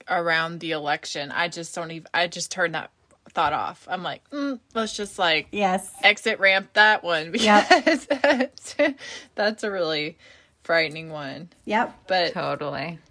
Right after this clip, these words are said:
Speaker 2: I, I was trying to, to, uh, plan a festival in November, and I'm not willing to say that it's canceled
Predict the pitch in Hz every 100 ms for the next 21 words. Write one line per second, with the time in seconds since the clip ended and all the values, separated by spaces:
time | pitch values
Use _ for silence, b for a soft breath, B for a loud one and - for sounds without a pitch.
0 | - 240 233 302 370 349 339 302 - 208
1 | - 262 240 233 233 226 202 - 247 240
2 | 233 254 302 254 185 165 160 190 202 190
3 | 233 226 131 120 156 196 208 202 190 -
4 | b b b b b b b _ _ -
5 | 202 220 - 233 226 226 220 214 214 202
6 | 208 196 - - 220 196 196 156 139 -